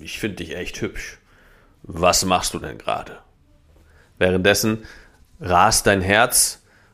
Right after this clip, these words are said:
und dein Hals ist trocken und deine Knie sind weich.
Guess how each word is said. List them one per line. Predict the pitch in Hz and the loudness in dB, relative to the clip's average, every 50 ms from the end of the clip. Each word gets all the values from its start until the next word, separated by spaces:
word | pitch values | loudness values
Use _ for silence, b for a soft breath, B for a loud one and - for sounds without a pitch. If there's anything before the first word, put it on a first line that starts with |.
| b | b
und | b - 98 98 87 - - | b -6 -6 -6 -6 -4 -2
dein | 98 90 90 98 | -2 -2 0 0
Hals | 104 110 - - | 0 0 0 -2
ist | 113 107 - - | -6 -8 -4 -4
trocken | - - 113 - 127 123 113 | 2 2 2 2 2 -2 -2
und | 101 98 | 0 0
deine | 92 90 92 92 | 2 2 0 0
Knie | - - - 110 107 101 | -4 -2 0 2 2 2
sind | 85 80 80 82 - | 2 0 -4 -8 -10
weich. | - - - - - - - | -10 -12 -12 -14 -20 -20 -20